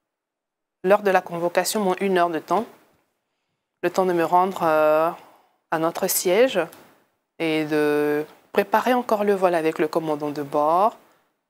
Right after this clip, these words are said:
On briefe l'équipage des cabines et par la suite, on se rend à l'avion. À l'avion, on fait tout ce qu'il y a à faire comme, euh,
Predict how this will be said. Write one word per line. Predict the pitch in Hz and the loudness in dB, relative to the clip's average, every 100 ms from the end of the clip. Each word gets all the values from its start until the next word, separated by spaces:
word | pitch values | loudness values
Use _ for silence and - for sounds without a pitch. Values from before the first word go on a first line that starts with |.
| - | -10
On | 160 | -10
briefe | 143 202 - | -4 -4 0
l'équipage | 196 185 190 190 180 185 | -2 -2 -4 -2 -2 -2
des | |
cabines | 180 180 160 175 185 220 269 - _ - | -2 -4 -2 0 2 2 -2 -6 _ -12
et | 185 | -6
par | 170 160 | -6 -4
la | 156 | -4
suite, | - - 214 202 | -4 -4 -4 -2
on | 170 | -2
se | - | -4
rend | 175 | -2
à | 170 | 0
l'avion. | 160 160 151 151 - _ _ _ _ _ _ - | 0 -2 -6 -8 -10 _ _ _ _ _ _ -4
À | 165 | -2
l'avion, | 160 156 175 165 170 190 214 233 240 | 0 -2 -4 -2 0 0 2 2 0
on | |
fait | 226 185 | -2 -4
tout | 190 | -6
ce | - | -4
qu'il | 190 | -2
y | 170 | 2
a | 165 160 | 2 0
à | 151 | -2
faire | - - | -6 -8
comme, | - 165 156 | -6 -4 -2
euh, | 151 147 | 0 -2